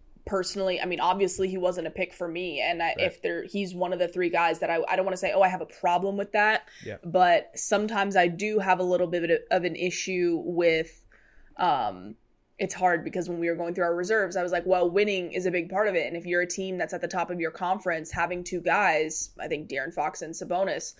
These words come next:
Speaker 1: that was something that I was all in on because the numbers were there. Um, but then with the Bucks and with Jrue Holiday, he's kind of,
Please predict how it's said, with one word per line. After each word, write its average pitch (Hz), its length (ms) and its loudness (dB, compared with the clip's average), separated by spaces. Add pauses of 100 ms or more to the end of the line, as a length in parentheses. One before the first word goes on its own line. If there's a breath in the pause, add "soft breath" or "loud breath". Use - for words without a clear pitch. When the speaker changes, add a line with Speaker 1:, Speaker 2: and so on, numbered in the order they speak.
(180 soft breath)
Speaker 1:
that 165 340 6
was 170 180 0
something 170 340 -2
that 156 100 2
I 151 120 4
was 151 360 -4
all 170 240 4
in 226 160 2
on 156 260 -2
because 175 260 -2
the 160 100 -4
numbers 180 360 -2
were 139 140 -2
there. 101 280 0 (420 loud breath)
Um, 143 520 0
but - 160 2
then 170 480 0
with 180 220 -2
the - 80 4
Bucks 175 480 4
and 170 160 0
with 165 340 -4 (280)
Jrue 180 240 0
Holiday, 170 520 6
he's 175 380 -6
kind 165 260 -6
of, 170 180 -2